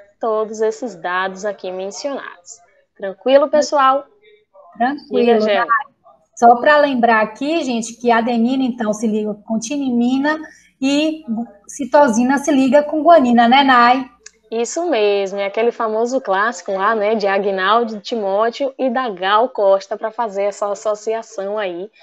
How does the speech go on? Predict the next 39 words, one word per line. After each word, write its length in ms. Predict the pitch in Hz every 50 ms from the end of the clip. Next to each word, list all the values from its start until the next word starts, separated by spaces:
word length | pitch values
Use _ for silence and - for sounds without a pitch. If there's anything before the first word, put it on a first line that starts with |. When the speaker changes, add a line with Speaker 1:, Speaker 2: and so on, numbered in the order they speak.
| - _ _ _ -
Speaker 1:
no 80 | 208
nosso 320 | 202 196 190 190 - 208 202
juízo 360 | 202 220 190 196 208 196 208
e 20 |
a 20 | 202
gente 240 | 202 202 202 - 214
não 280 | 196 196 208 240 277
errar 260 | 294 269 220 240 262 262
mais 440 | 226 190 190 208 226 247 240 - -
essas 320 | - 202 196 - 214 208 -
questões 540 | - 220 220 - - - 185 190 196 190
aí 140 | 196 185 190
de 100 | 190 196
complementariedade 1200 | 202 - 214 208 - 196 196 196 202 202 196 196 190 190 196 180 170 165 160 165 180 185 185 202
entre 180 | 196 196 208 233
as 160 | 240 220 185
bases 640 | 185 170 170 165 170 175 180 185 202 226 - - - - - - - _ _ _
nitrogenadas. 1000 | - 233 247 247 - 208 214 214 214 262 285 247 165 147 156 - - - 120 - - - _ _ _ _ _ _ _ _ _ _ _ _
Bem, 460 | _ 175 190 220 233 208 180 156 131 - _ _ -
avançando 640 | 196 226 233 240 277 254 226 - - 226 240 233
aí, 200 | 208 196 214 233
vamos 360 | 233 214 220 220 220 214 -
pra 160 | - 214 214 208
questão 520 | - 233 208 190 - - - 214 220 220 214
aqui 160 | 202 - 226
envolvendo 560 | 233 233 202 208 196 185 180 202 214 202 202
conceitos 580 | - 208 202 196 - - - 208 214 214 214 190
da 140 | 190 202 202
genética 560 | 190 202 196 190 196 196 196 - - 208 190
clássica, 720 | - - 165 160 165 175 202 220 226 220 - - 202 190
né, 160 | 185 185 214
com 100 | 220 -
a 60 | 202 185
presença 480 | - 202 196 190 196 196 - - 202
de 100 | 190 202
Gregor 480 | 175 190 185 190 214 214 240 262 - 214
Mendel 340 | 202 202 214 226 226 226 226
no 160 | 226 226 226
enunciado. 640 | 226 220 220 233 247 - - 330 233 156 139 -